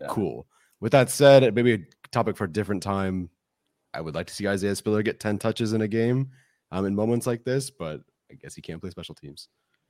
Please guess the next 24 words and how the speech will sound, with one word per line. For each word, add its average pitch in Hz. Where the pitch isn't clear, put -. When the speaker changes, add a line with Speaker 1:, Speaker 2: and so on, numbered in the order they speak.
Speaker 1:
Uh, 76
would 87
be 78
eleven 85
touches, -
technically 76
speaking. -
Speaker 2:
I 92
would 87
love 90
eleven 80
touches. 73
Speaker 1:
<laughs> -
Speaker 2:
For, -
I 104
would 123
love 107
one. 80
Speaker 1:
Yeah. 78
Hey, 98
I 90
mean, 87
uh, 82
yeah, 90